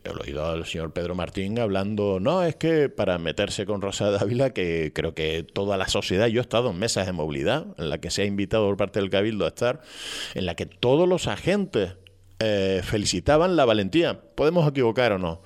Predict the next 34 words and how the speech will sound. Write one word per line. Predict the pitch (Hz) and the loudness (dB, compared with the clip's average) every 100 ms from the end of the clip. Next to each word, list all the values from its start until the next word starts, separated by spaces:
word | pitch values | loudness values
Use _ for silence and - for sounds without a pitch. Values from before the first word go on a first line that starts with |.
| - - - - - - | -20 -18 -16 -16 -12 -2
eh, | 110 104 98 95 90 | 0 2 0 -2 -4
pero | 87 | -6
creo | 80 85 | -6 -6
que | 90 | -4
se | 92 110 | -2 -2
está, | 107 117 117 123 - - - | -2 0 0 0 -4 -14 -4
eh, | 101 92 87 85 82 71 | 0 0 0 0 0 -2
abordando | - 87 80 85 104 110 131 | -4 -4 0 0 0 2 4
el | 113 | 4
tema, | 123 123 143 151 | 4 4 4 2
cogiendo | 95 90 90 87 90 | 0 -2 0 2 2
el | 87 80 | 0 0
toro, | 127 123 | 0 0
si | 87 | -2
cabe | 92 90 | 0 0
la | |
expresión, | 87 95 131 131 | -2 -4 -2 -2
por | 92 87 | -2 -4
los | 80 76 | -2 -4
cuernos | - 92 110 139 | 0 0 2 2
y, | 156 160 - | 4 2 2
y, | 104 92 69 | 0 0 -2
y | 92 | 0
enfrentarse | 87 90 82 80 101 110 - 147 151 | -2 -2 -4 2 0 0 2 2 4
y | 143 | 2
buscar | 98 - 120 | 0 2 0
soluciones, | 131 160 123 - 127 120 90 85 | 2 0 0 0 2 2 2 -2
¿no? | 104 165 - - - - - - - | -2 -4 -6 -18 -12 -8 -6 -8 -2
Y | 113 | -2
todos | - 135 | 2 2
los | 180 156 | 4 4
agentes, | 160 147 131 | 2 2 2
yo | 104 123 | 4 4
le, | 117 110 | 6 6